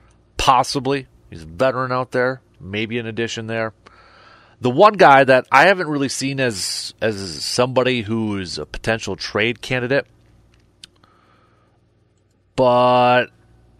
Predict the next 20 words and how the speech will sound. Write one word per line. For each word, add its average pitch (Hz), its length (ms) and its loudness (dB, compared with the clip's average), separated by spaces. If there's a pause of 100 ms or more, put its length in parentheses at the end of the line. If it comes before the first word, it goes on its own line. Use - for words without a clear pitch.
(220)
I 123 160 0 (140)
don't 156 400 0
know 123 840 -4
if 113 800 -6 (1400)
the, 110 340 -10
the 113 300 -8
Angels 120 280 -8
would, 101 200 -8 (100)
would, 104 240 -10
would 98 160 -12
make 104 260 -10
him 104 60 -14
available. 98 480 -6
He's, 90 240 -12
he 110 140 -8
hasn't 110 220 -6
been 98 180 -8
listed 101 280 -6
out 101 200 -4
there. 107 260 -6